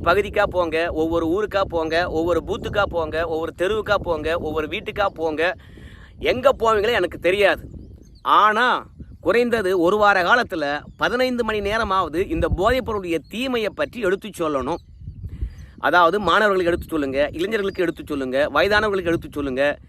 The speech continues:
போதைப் பொருளால அடிமையாகி கிடக்கின்ற எல்லோருக்கும் வந்து இந்த தீமை எடுத்து சொல்லுங்க. நம்முடைய பொறுப்பின் காரணமாக தமிழகம் போதை இல்லாத மாநிலமாக மாறட்டும்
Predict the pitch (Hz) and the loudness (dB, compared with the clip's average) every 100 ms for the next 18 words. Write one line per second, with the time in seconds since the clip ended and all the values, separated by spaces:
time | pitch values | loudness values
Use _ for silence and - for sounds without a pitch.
0 | - - - 135 196 262 262 240 226 214 | -20 -20 -16 0 4 6 4 2 4 4
1 | 240 196 160 180 - - - - - - | 4 4 2 -2 -10 -12 -12 -10 -12 -8
2 | - 180 247 254 220 202 196 196 202 185 | -4 -2 0 2 0 0 -2 -2 0 0
3 | 170 170 233 269 254 262 208 196 180 156 | 2 2 6 6 6 2 0 0 -2 -2
4 | 170 - 175 170 - 214 226 185 190 202 | -4 -4 -4 -2 -4 -6 -2 -2 -2 -6
5 | 180 170 139 143 160 - - - - - | -6 -6 -4 -2 -2 -2 -16 -14 -12 -8
6 | 131 180 233 220 202 196 - 175 - 262 | -2 -2 -2 -4 0 -2 0 -4 -2 -6
7 | 240 208 214 208 202 202 214 180 156 156 | -2 4 4 2 0 2 2 2 0 0
8 | 185 240 214 185 190 202 262 240 214 226 | 0 0 0 -4 -2 2 2 2 2 2
9 | 214 190 214 196 175 156 196 160 147 220 | 2 0 0 -2 -2 0 -2 -2 4 4
10 | 226 185 185 | 4 0 -2